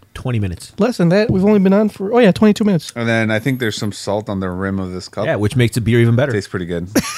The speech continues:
Speaker 3: Now, if I was high right now, my mind would be blown because you said that salt l-,
Speaker 2: Lowers the temperature, freezing temperature.
Speaker 1: Yeah.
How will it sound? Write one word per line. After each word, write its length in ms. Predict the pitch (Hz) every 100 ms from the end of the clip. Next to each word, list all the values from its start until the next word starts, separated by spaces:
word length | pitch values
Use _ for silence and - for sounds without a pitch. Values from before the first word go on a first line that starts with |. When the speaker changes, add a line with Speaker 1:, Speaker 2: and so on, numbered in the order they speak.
| - - - - - - - - 151 160 - 247 294 - - - 254 - - 110
Speaker 3:
Now, 420 | 117 120 113 113
if 160 | 120
I 120 | 131 139
was 160 | 123
high 600 | 92 110 120 110 98 92 - _ _ _
right 220 | - 101 90
now, 380 | 90 90 85 - _ _ _ _ _ -
my 80 | 104
mind 340 | 104 107 104 98
would 80 | 90
be 100 | 92
blown 380 | 87 95 95
because 280 | 87 82 95
you 80 | 95
said 240 | - 104 92
that 220 | 92 82
salt 520 | - 101 95 98 - _ _ _ _ _ _ _ - -
l-, 100 | - _ - - - -
Speaker 2:
Lowers 440 | 180 180 175 165
the 200 | 175 170 -
temperature, 420 | - 170 165 - 170
freezing 360 | - 185 170
temperature. 360 | 160 170 165 180
Speaker 1:
Yeah. 160 | 110